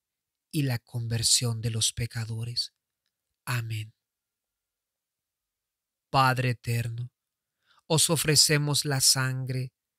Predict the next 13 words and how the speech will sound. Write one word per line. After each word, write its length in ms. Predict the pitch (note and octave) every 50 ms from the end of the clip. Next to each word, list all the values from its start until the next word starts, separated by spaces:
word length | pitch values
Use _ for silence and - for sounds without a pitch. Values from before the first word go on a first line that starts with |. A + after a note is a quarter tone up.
| _ _ _ _ _ _ _ _
pasión 560 | - C3+ A#2+ - - - D3+ D3 C#3+ C3+ C3+
y 80 | C3+ C3
muerte 560 | C3+ C#3 C#3+ D3 C#3+ C#3 C3+ B2+ - - C3+
de 140 | B2+ C3+ C3
nuestro 420 | C3 C3 C3+ - - - C#3 C3
Señor 480 | - - D3+ C#3 C#3 C3+ C#3 C3+ C#3 -
Jesucristo, 960 | - C#3+ C3 - - C#3+ - - C3 C3 B2 A#2 - - - C3+ C3+ B2+ _ _ _ _ _ _ _ _ _ _ _ _ _ _ _ _ _ _ -
los 300 | D3 D3 C#3+ D3 D3 C#3+
dolores 500 | D#3+ D3+ D3+ D3+ D3+ D3 D3 D3+ D3+ D3
de 120 | D3+ D3+
la 100 | D3 D3
Santísima 960 | C#3+ - - D#3 D3+ D3 C3 - - E3 D#3 C#3+ - - D#3+ D#3 D#3 D3+ D3
Virgen 640 | C#3 C#3 C#3 C#3+ C3 B2 - - C#3 C3+ C3 C#3 C#3